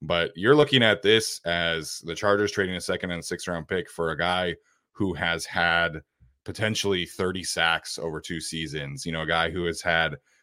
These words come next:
the ability to really, like, set the culture and be an example for all of these players and, like, change the leadership of the players right now. Um,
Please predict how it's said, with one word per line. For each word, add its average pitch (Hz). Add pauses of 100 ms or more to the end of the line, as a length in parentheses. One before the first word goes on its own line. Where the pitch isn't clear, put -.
(100)
the 90
ability 87
to 82
really, 87
like, 78
set -
the 98
culture 85
and 73
be 92
an 95
example 82
for 78
all 76
of 73
these 76
players 78
and, 76
like, 73
change 90
the 78
leadership 82
of 80 (120)
the 76
players 80
right 73
now. 71 (520)
Um, 73